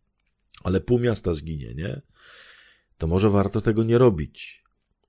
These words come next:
Nie. Konie, wiem, że to są trudne dylematy. Zobaczcie, Jeremiasz, no, prawie że życiem to przypłacił, nie? Ale takie momenty, kiedy, nie wiem, właśnie jakieś powstanie albo jakiś taki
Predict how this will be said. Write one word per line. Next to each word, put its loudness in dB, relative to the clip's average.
Nie. -8
Konie, 2
wiem, 4
że 0
to 0
są -4
trudne -2
dylematy. -4
Zobaczcie, -4
Jeremiasz, -2
no, -6
prawie 2
że 4
życiem -2
to -4
przypłacił, -8
nie? -12
Ale -2
takie 2
momenty, 0
kiedy, -2
nie 0
wiem, -2
właśnie -6
jakieś -8
powstanie -2
albo -2
jakiś -6
taki -10